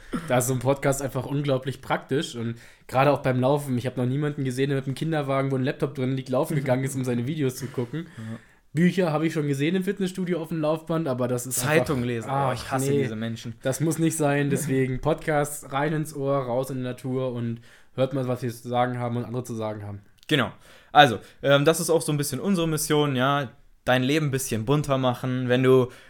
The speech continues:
Speaker 2: ähm, das nächste Mal auf dem Stepper bist, dich langweilst, hörst du einfach uns zwei Idioten zu und die Zeit verfliegt im Nu.
Speaker 1: <laughs> Ist wunderschön, wie schnell das doch Ganze geht. Genau, ähm,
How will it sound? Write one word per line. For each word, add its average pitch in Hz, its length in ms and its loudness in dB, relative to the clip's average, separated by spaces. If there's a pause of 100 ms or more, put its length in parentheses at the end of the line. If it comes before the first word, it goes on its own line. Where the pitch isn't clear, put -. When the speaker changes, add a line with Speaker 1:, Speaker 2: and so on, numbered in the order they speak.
(120)
Speaker 2:
ähm, 123 320 6 (200)
das 135 120 -4
nächste 143 220 -2
Mal 135 60 2
auf 127 80 0
dem 127 100 -2
Stepper 139 340 -2
bist, 123 220 -4
dich 113 120 -6
langweilst, 120 800 0 (600)
hörst 143 240 0
du 127 80 -2
einfach 117 260 -2
uns 143 240 -2
zwei 123 200 0
Idioten 135 440 2
zu 135 320 -2
und 127 540 0 (280)
die 107 80 -10
Zeit 113 280 -4
verfliegt - 600 -6 (320)
im 117 200 -2
Nu. 165 260 4 (580)
Speaker 1:
<laughs> - 1400 -14
Ist 113 340 -10
wunderschön, 123 500 -2
wie 117 80 -4
schnell 117 260 -6
das 110 160 -10
doch 104 140 -16
Ganze 104 260 -12
geht. 101 260 -14 (400)
Genau, 131 320 -2 (180)
ähm, 127 520 -2